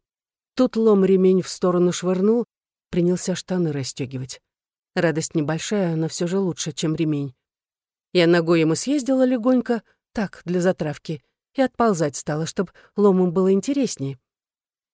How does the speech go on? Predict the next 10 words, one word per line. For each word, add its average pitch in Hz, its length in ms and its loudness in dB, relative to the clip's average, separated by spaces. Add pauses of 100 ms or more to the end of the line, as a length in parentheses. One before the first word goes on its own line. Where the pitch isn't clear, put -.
(100)
От 175 140 -2
себя 165 240 0
отпихиваю 233 680 0 (100)
и 190 60 -4
кричу. - 460 -8 (840)
В - 80 -8
самый 208 300 0
раз. 139 360 -8 (600)
Думала, 147 360 -2
поладим. 185 560 -6